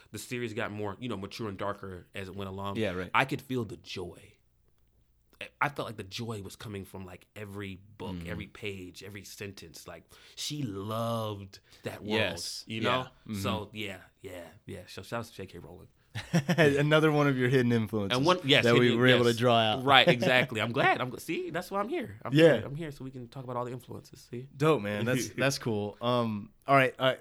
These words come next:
Speaker 2: so we were talking earlier, and I definitely wanna make sure we get this out.
Speaker 1: Uh-huh.
Speaker 2: You, uh, you served in the, in, in the Army.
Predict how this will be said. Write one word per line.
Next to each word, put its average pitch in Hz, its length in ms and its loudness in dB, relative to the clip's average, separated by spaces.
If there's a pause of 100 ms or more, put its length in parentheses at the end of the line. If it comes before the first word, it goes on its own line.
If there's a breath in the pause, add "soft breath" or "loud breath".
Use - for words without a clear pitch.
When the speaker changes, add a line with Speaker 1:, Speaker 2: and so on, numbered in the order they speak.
Speaker 2:
so 131 420 0
we 117 160 -2
were 139 60 0
talking 139 240 2
earlier, 123 540 0
and 120 80 -4
I 110 60 0
definitely 120 320 -2
wanna 113 140 0
make 110 120 -4
sure 113 160 -6
we 104 80 -2
get 104 160 -4
this 101 180 -8
out. 107 280 0
Speaker 1:
Uh-huh. 147 160 -2 (160)
Speaker 2:
You, 117 340 4
uh, 107 240 4
you 104 80 -6
served 127 320 2
in 135 60 4
the, 127 140 -2
in, 117 280 2
in 117 100 0
the 113 100 0
Army. 98 360 -2